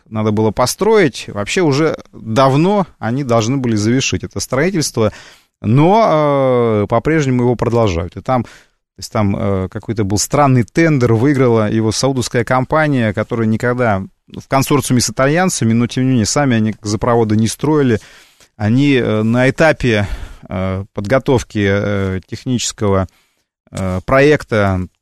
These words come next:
там, э, нарушили условия, можно было, в принципе, аннулировать этот тендер, ничего сделано не было. Э, то есть определенные, определенные сложности там, э, есть. Но тем не менее, тем не менее, вот буквально, значит, буквально,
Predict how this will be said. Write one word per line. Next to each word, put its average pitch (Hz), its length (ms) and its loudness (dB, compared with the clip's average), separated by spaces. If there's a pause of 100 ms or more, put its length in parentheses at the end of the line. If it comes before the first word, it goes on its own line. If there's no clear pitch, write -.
(240)
там, - 340 -10
э, 95 220 -10
нарушили 110 560 0
условия, 131 960 2 (140)
можно 110 560 -2
было, 107 240 0
в - 60 -8
принципе, 104 400 -4
аннулировать 101 640 -2 (500)
этот 113 320 -2
тендер, 175 320 0
ничего 123 300 0
сделано 110 400 2
не 151 240 0
было. 147 300 0 (420)
Э, 92 760 -2
то - 60 -6
есть - 140 -4
определенные, 151 480 0
определенные 143 440 0
сложности 135 600 -2 (260)
там, 123 340 -2
э, 113 480 -2
есть. 107 440 -2
Но 208 180 0
тем 247 200 2
не 214 100 4
менее, 208 320 2
тем 165 200 0
не 156 80 0
менее, 160 520 -2
вот 123 220 -4
буквально, 120 600 -2 (160)
значит, 98 320 -10
буквально, 110 680 0